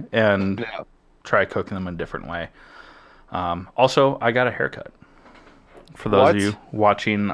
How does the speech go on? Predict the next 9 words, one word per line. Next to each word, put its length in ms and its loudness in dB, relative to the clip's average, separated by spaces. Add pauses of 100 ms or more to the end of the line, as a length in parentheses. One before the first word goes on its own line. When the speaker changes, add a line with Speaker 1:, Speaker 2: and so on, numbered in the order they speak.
Speaker 1:
on 500 -4 (380)
YouTube, 540 -2 (1600)
I 140 -6 (640)
cut 180 4
off 240 6
my 600 4 (1300)
hippie 360 -2
mane. 400 -2 (2000)
Speaker 2:
Yeah. 280 0